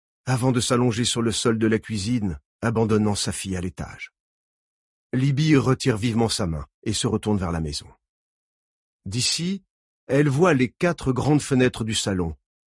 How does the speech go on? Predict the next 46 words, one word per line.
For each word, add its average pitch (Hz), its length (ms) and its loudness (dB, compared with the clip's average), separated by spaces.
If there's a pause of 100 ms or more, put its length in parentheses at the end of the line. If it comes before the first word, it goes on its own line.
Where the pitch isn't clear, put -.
(200)
quatre 131 300 0
ouvertures 123 640 2
plus 117 200 -4
petites - 380 -6
à 101 60 2
l'étage, 131 640 0 (100)
deux 95 180 -2
par 90 200 -4
chambre, 143 440 0 (460)
et 147 180 4
un 147 200 6
œil 165 160 4
de 131 100 4
bœuf 104 320 0
au 131 80 0
centre 95 460 -4
qui 135 140 -2
donne 131 180 4
sur 117 160 -2
le 110 100 2
palier. 73 400 -8 (880)
Au 113 100 0
dernier 123 320 4
étage, 175 300 2
il 156 100 0
y 139 120 6
a 135 60 8
les 120 180 2
quatre 117 380 -2
lucarnes, 123 640 0 (320)
une 147 320 6
pour 107 220 -4
chaque - 280 -2
chambre 117 320 2
du 104 100 -2
grenier, 113 560 2 (340)
et 139 240 4
la 135 160 4
petite 156 300 -6
fenêtre 135 360 0
ronde 92 420 -2
de 87 140 -4
la 95 100 -2
salle 95 200 -2
de 85 80 -6
bain. - 200 -14